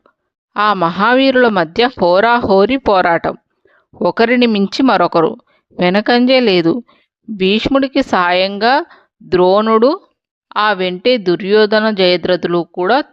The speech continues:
తోడై నిలిచారు. అర్జునుడు ఏమాత్రం చెల్లించకుండా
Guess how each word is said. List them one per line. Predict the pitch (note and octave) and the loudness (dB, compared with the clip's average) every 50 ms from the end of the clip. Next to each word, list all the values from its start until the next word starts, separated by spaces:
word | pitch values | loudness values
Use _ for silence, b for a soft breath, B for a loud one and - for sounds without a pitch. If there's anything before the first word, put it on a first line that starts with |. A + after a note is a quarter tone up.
| _ _ - | _ _ -4
తోడై | G#3 F#3+ F#3+ G3+ G#3+ A#3+ C#4 | -2 0 0 0 0 0 0
నిలిచారు. | D4+ C4+ G#3+ F3 E3 - - F3 D#3+ D#3+ D#3+ D#3+ - _ _ _ _ _ _ - | 0 -2 -4 -6 -8 -6 -4 -4 -4 -4 -6 -8 -12 _ _ _ _ _ _ -4
అర్జునుడు | - G3 E3+ D#3+ - - D4 D#4 D#4 D4+ C#4+ | -4 -4 -4 -4 -2 0 0 2 2 2 2
ఏమాత్రం | C4 A3 F#3+ F#3 G3 G#3+ A#3+ C4 C4+ - - C#4+ C#4+ | 2 2 0 0 0 0 0 -2 -2 0 0 -2 -2
చెల్లించకుండా | C#4+ - - G3+ F#3 F#3+ G3+ G#3 A3+ A3 - - A3 A3 A3 C4 D4 F#4+ | 0 0 0 0 2 2 0 0 -2 -2 0 0 -2 0 0 -2 -2 -2